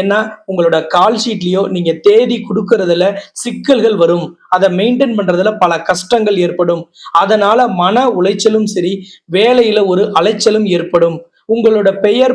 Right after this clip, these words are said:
புகழ் அந்த நிறுவனத்துக்கிட்ட கெட்டு போற மாதிரி ஒரு அமைப்பு இருக்கு. அவங்க உங்களோட சங்கத்துல போய் புகார் கொடுத்து உங்க மேல நடவடிக்கை எடுக்கிறதுக்கு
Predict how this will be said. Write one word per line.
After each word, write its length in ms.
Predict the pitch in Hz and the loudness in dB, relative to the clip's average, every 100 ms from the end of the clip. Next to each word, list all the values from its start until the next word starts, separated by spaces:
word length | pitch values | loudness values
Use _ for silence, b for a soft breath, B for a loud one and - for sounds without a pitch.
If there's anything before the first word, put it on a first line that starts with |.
| 196 | -2
புகழ் 280 | 175 208 214 B B | -2 0 -2 B B
அந்த 200 | 190 185 | -2 -2
நிறுவனத்துக்கிட்ட 680 | 190 214 254 226 - 185 208 | 0 0 2 0 -2 -4 -4
கெட்டு 300 | 208 220 - 285 | 0 0 0 0
போற 140 | 247 214 190 | 2 2 2
மாதிரி 140 | 196 | 0
ஒரு 120 | 214 180 | 0 0
அமைப்பு 260 | 175 180 180 | 0 -2 -4
இருக்கு. 220 | 160 180 175 B B 165 | -2 -4 -6 B B 0
அவங்க 300 | 190 233 233 247 B B 196 | 0 0 2 0 B B -4
உங்களோட 340 | 208 208 185 180 175 | 0 2 2 0 -2
சங்கத்துல 420 | 185 226 247 214 185 | 0 0 2 0 0
போய் 120 | 214 175 | -2 -2
புகார் 280 | - 220 233 226 | -2 2 2 0
கொடுத்து 320 | 185 185 220 233 B B 196 | -6 -2 -2 -2 B B -8
உங்க 160 | 202 202 | -4 0
மேல 260 | 190 226 196 | 0 0 0
நடவடிக்கை 440 | 175 233 247 185 185 | 0 2 2 0 -2
எடுக்கிறதுக்கு 440 | 180 175 175 185 | -2 -2 -2 -2